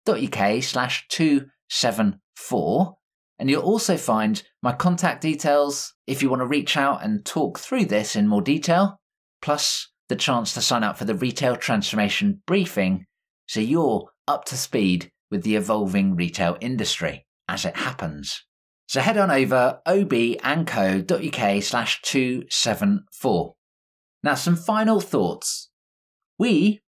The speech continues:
as people, love immediate results. We love instant gratification. And the rise of all the tools that we use today only proliferate this.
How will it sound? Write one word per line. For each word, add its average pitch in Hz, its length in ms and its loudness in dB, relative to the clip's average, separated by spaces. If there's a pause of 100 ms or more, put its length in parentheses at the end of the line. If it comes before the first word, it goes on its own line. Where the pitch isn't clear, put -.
(100)
as 185 180 0
people, 185 640 0 (380)
love 127 520 0 (100)
immediate 104 480 0
results. 87 640 -4 (320)
We 147 140 4
love 139 600 2 (300)
instant 139 560 -4
gratification. 104 920 -4 (420)
And 151 120 -2
the 165 60 2
rise 185 420 -2
of 139 380 0 (460)
all 240 220 2
the 165 100 0
tools 143 480 2
that 131 100 0
we 127 100 -4
use 131 360 0
today 98 640 0 (160)
only 160 260 2
proliferate 110 640 -2
this. - 400 -10